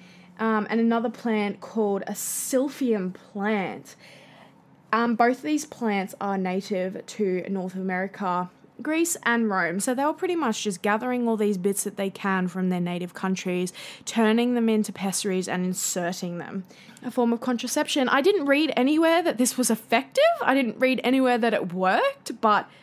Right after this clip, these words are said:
I mean, they were trying. And in some countries, such as India and some parts of Asia, are still using natural plant forms of, uh, contraception today. In, uh, India, they use a plant called Queen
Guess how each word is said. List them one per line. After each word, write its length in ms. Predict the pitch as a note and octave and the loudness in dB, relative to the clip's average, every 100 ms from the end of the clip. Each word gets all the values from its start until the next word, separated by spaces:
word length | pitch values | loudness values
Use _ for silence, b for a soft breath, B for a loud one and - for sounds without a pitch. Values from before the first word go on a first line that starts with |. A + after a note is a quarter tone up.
| B | B
I 100 | A3+ | 2
mean, 220 | B3+ C4 | 4 4
they 80 | C4+ | 4
were 160 | D5 - | 4 2
trying. 760 | - A3+ D#4+ D#4 E3+ C#3+ C4+ - - - _ _ - | 0 0 2 0 -2 -6 -10 -12 -20 -20 _ _ 0
And 120 | E4 | 4
in 160 | F#4 F#4+ | 4 4
some 440 | - - D#4+ B4 | 2 4 4 2
countries, 680 | A#4+ - A#3 B3 - G#3 F#3+ | -2 0 0 2 0 0 0
such 280 | - G3+ F#3 | 0 -2 0
as 300 | G3+ F#3 - - | -2 -2 -8 -2
India 400 | A#3 A3 A3 G#3 | 2 4 4 4
and 540 | G3 F#3+ F#3+ F#3+ F3+ B B - | 4 4 4 2 0 B B -6
some 260 | - G#3+ | 0 0
parts 360 | G#3+ G#3+ G3 - | 2 4 4 0
of 100 | G3 | 0
Asia, 600 | - G#3+ A#3 A3 F#3+ F#3+ - | 2 2 2 2 4 2 0
are 100 | A#3+ | -2
still 360 | A#3 - B3 C4+ | 0 2 4 4
using 640 | B3+ C4+ B3 B3 A3 G#3 | 2 2 2 4 4 4
natural 720 | G#3+ G#3 - - A3 G#3 F#3+ F#3 | 4 4 0 0 2 4 2 -2
plant 460 | - G3 G3 G3+ | -2 0 0 0
forms 380 | - G#3 F#3+ F#3+ | -2 -2 -2 -4
of, 180 | F#3+ - - | -8 -10 -4
uh, 200 | G#3 F#3 | -2 -2
contraception 720 | - G3 F#3 F3 F#3 - F#3 | -2 -4 -4 -6 -8 -6 -8
today. 440 | - G3 G#3 F#3 F#3 B B B | -2 2 2 2 -4 B B B
In, 220 | D#4+ F4+ - | -4 -4 -6
uh, 260 | - A#3 A3+ - | -4 0 0 0
India, 380 | C4 D#4 C#4 A#3 | 0 2 2 2
they 120 | A3+ | 2
use 200 | A#3 B3+ | 0 -2
a 60 | |
plant 320 | B3+ B3 A3 A3 | -4 -4 -2 0
called 220 | A3+ G#3+ | -2 -2
Queen 580 | - A#3+ A#3+ A#3+ A#3+ | -4 0 0 2 0